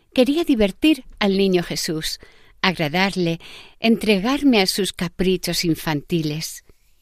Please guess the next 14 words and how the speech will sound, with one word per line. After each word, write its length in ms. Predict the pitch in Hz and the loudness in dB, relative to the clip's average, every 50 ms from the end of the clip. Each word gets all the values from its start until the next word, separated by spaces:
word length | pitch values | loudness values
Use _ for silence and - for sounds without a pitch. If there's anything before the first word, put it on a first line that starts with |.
| _ _ _ _ _ _ | _ _ _ _ _ _
Y 200 | - 160 135 123 | -4 -4 -2 -2
él 240 | 143 208 247 262 - _ - - - - - - _ _ - | -2 -2 -2 -4 -6 _ -18 -20 -20 -20 -20 -20 _ _ -6
había 400 | - 151 135 - 190 233 269 277 | -4 -4 -2 0 0 0 0 0
escuchado 720 | - - - - 254 240 - - - 220 196 151 147 147 | -2 -4 -4 -2 -4 -4 -2 -2 -2 -2 -2 -2 0 0
mi 140 | 156 160 147 | 0 0 0
oración. 560 | 147 - 143 - - - 170 151 139 143 151 _ _ _ _ _ _ _ _ _ _ _ _ _ _ _ _ _ _ _ _ _ _ _ _ _ _ _ _ _ _ _ _ _ _ _ _ _ - | -2 -4 -8 -10 -8 -6 -4 -4 -4 -6 -10 _ _ _ _ _ _ _ _ _ _ _ _ _ _ _ _ _ _ _ _ _ _ _ _ _ _ _ _ _ _ _ _ _ _ _ _ _ -4
En 240 | 175 175 175 170 | 0 2 2 2
Roma 300 | 170 202 196 185 190 190 | 2 2 2 2 2 0
Jesús 540 | 180 - 196 180 - - - 196 185 175 - | 0 0 -2 -2 -2 -2 -2 -2 -2 -2 -4
agujereó 760 | 185 180 170 175 175 - - 165 160 156 156 160 170 175 170 | -4 -4 -4 -4 -4 -4 -2 -2 0 2 2 2 2 0 0
su 160 | - - 170 | -2 -4 -6
juguetito. 840 | - - - 156 151 151 - - - 160 151 - 160 160 - - - - - _ _ _ _ _ _ _ _ _ _ _ _ _ _ _ _ _ _ _ _ _ _ _ - | -6 -6 -6 -6 -6 -6 -6 -6 -8 -8 -6 -6 -8 -8 -10 -10 -14 -18 -20 _ _ _ _ _ _ _ _ _ _ _ _ _ _ _ _ _ _ _ _ _ _ _ -4
Quería 440 | - 202 - - 208 240 277 262 208 | -2 -2 -2 0 -2 -2 -2 -2 -2
ver 320 | 185 190 220 269 - - | 0 0 -2 -2 -4 -8